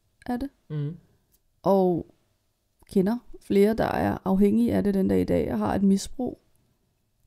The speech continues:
Speaker 1: Kender også flere, der er kommet ud af det. Virkelig stolt af dem. Men det, det er det, der skræmmer mig så meget.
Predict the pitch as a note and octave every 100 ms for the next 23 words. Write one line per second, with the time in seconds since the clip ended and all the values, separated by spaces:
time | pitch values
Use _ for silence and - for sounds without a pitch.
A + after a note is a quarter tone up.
0 | - E3+ - A#3 A3+ - G3+ - A#3+ A3+
1 | A3 A3+ _ - - A#3 A#3+ - G3+ G#3
2 | G3+ G#3+ - _ _ _ _ _ _ -
3 | G#3 A#3 C#4 - _ _ _ _ _ _
4 | _ _ _ _ - G#3+ - _ G#3+ G3+
5 | A3 A3+ - - - F#3+ G3+ G#3 F#3+ F#3
6 | - G#3 G3+ G3+ G#3